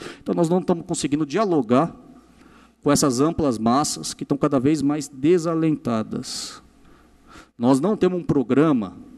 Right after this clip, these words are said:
porque, gente, não dá mais pra gente só querer defender o legado. O legado é importantíssimo, mas não dá mais pra querer só defender o legado. A situação mudou, o mundo mudou.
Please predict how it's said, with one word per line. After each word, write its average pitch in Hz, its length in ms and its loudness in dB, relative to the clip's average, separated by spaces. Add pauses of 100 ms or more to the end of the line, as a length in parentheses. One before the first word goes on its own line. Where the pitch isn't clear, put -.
(440)
porque, 202 340 0
gente, 135 400 -2
não 202 320 2
dá 160 220 2
mais 147 420 0
pra - 160 0
gente 156 160 -4
só 208 140 2
querer 180 340 2
defender 170 420 0
o 180 60 6
legado. 147 560 2 (420)
O 143 40 4
legado 151 280 4
é 208 40 2
importantíssimo, - 800 0 (540)
mas 214 100 -8
não 220 60 -4
dá 214 100 4
mais 220 160 2
pra 220 120 -6
querer 185 180 4
só 175 160 -2
defender 147 280 2
o 135 40 6
legado. 110 580 0 (540)
A 143 80 -6
situação 180 400 2
mudou, 180 640 0
o 151 80 -4
mundo 175 320 2
mudou. 110 320 -2